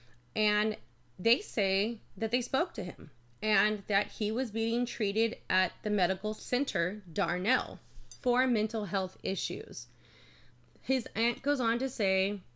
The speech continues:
that his mother spoke to him Sunday, and Fernandez promised to call her again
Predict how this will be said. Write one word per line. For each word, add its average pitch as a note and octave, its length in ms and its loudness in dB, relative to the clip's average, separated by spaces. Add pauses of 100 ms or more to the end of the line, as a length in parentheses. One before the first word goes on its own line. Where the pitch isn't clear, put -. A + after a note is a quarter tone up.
that F#3+ 320 -2 (300)
his F#3 280 -4
mother G#3 440 2
spoke G#3+ 380 -2
to A3+ 100 -6
him A#3+ 220 -2
Sunday, F#3 800 -2
and F#3 240 -4
Fernandez A#3 840 0
promised G#3 460 -4
to - 80 -10
call G3 320 -4
her G3+ 160 -4
again F#3 400 -4